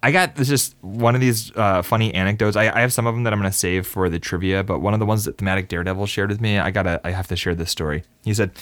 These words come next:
"As reported in David Kushner's Masters of Doom," which I think is probably a book,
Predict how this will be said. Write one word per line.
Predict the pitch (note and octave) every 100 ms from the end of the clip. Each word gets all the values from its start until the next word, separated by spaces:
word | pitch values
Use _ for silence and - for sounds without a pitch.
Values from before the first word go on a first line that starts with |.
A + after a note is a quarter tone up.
| - - - -
"As | C3 D#3+
reported | E3+ - F#3+ F#3+ E3
in | C3+
David | A2 B2 C3+ C3+ -
Kushner's | C#3+ - A2+ G#2+
Masters | G2 F#2+ G#2 - A2+ G#2+
of | F2 F#2
Doom," | G2 F2+ F2
which | F#2+ -
I | F#2 - -
think | F#2 F#2+
is | F2
probably | - F2 E2+
a | D#2
book, | E2 G#2 -